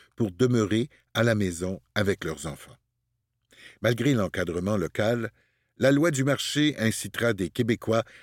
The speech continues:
à solliciter des femmes de pays pauvres, comme l'Ukraine ou le Mexique, à devenir mères porteuses par précarité économique. L'offre locale demeurera soit insuffisante, soit trop coûteuse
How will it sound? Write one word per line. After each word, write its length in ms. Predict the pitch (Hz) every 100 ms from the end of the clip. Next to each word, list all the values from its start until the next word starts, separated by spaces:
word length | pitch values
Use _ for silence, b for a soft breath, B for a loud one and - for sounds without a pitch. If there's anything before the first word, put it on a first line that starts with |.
| B
à 120 | 110
solliciter 760 | 120 - 160 143 139 131 120 127
des 200 | 110 95
femmes 360 | - 110 104 85
de 100 | 87
pays 380 | - 95 82
pauvres, 540 | 76 95 110 175 120 95
comme 320 | - 87 76
l'Ukraine 500 | 80 - - 90 80 - -
ou 100 | 123
le 100 | 92
Mexique, 600 | 78 - - 139 - - b b b b
à 100 | 139
devenir 440 | 139 156 151 160 117
mères 240 | 139 -
porteuses 520 | - 139 - 123 123
par 200 | - 104
précarité 760 | - 156 147 147 123 107 - 135 101
économique. 800 | - 98 82 76 - - - _ _ _ _ _ _ B B B
L'offre 340 | 165 - 113
locale 540 | 104 113 - 156 151 143 b b -
demeurera 640 | 156 156 143 107 123 135
soit 360 | - - 113 98
insuffisante, 920 | 120 131 - - 104 107 139 165 - - _ _ -
soit 240 | - 151
trop 220 | - 196
coûteuse 480 | - 143 - 120 127